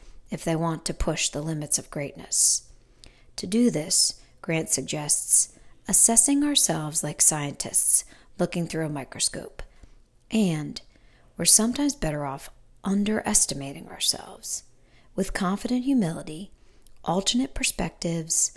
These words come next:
suggestions, or solutions are considered. Recently, I asked for help from someone wiser than Ra, which resulted in an improved business decision.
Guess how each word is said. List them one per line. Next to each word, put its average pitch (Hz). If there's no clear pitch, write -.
suggestions, 165
or 190
solutions 196
are 160
considered. -
Recently, 202
I 165
asked 170
for 156
help -
from 165
someone 196
wiser 165
than 180
Ra, 170
which -
resulted 185
in 170
an 160
improved 180
business 156
decision. -